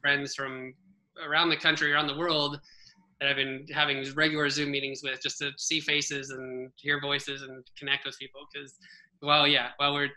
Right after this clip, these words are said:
it's very important we physically isolate,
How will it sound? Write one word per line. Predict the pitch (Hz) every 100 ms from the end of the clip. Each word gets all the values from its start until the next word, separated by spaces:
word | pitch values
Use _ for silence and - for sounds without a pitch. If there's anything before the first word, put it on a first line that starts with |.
| - -
it's | 156 - 180 151 147
very | 165 165
important | 156 165 156 147
we | 143
physically | 135 156 147 143 139 135 127 -
isolate, | 147 139 139 131 127 123